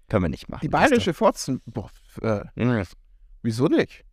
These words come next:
Speaker 2: Ehrlich gesagt.
Speaker 1: Bayerische Fotzen.
Speaker 2: Lo-, Lothar Matthäus würde einschalten.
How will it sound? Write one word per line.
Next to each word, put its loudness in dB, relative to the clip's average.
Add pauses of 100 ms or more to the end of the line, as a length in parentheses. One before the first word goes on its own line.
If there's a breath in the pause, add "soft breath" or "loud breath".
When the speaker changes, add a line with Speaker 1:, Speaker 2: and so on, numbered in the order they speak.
(480)
Speaker 2:
Ehrlich -2
gesagt. -2
Speaker 1:
Bayerische 0
Fotzen. -6
Speaker 2:
Lo-, -4
Lothar 2
Matthäus 2
würde 4
einschalten. -2